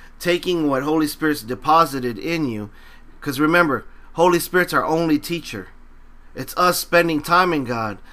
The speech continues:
that we get revelation upon revelation. And our scripture for today comes from First Corinthians fourteen, verse thirty-three. And it's just simply,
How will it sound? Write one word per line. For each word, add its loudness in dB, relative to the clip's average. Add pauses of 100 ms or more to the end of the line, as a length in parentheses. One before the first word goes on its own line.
(140)
that -2
we 4
get 0
revelation -2
upon -2
revelation. -4 (1300)
And 0
our 6
scripture 0 (160)
for -2
today -2
comes -2
from -6
First -2
Corinthians -4
fourteen, -4 (920)
verse 0
thirty-three. -4 (1800)
And -2
it's 0
just -2
simply, -2